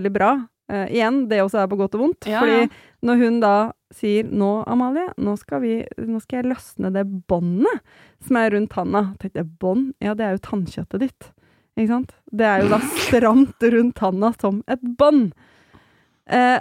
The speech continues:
Speaker 1: og når hun da stikker den der, eh, pirkeren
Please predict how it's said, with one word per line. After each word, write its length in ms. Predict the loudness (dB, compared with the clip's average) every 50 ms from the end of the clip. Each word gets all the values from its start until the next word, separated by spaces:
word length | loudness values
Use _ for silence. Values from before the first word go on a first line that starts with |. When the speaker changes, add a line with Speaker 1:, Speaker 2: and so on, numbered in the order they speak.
| -2 -2
Speaker 1:
og 140 | 0 0 2
når 140 | 2 2 2
hun 100 | 0 0
da 60 | -2
stikker 800 | -4 -6 -14 -16 -14 -14 -14 -14 _ _ _ _ -2 0 2 2
den 160 | 2 2 2 0
der, 220 | 0 0 2 2 0 0 -2 -4 _ -16 -20 _ _ _ -4
eh, 120 | -4 -4
pirkeren 600 | -4 -2 -4 -4 -4 -4 _ -2 0 0 -2 -2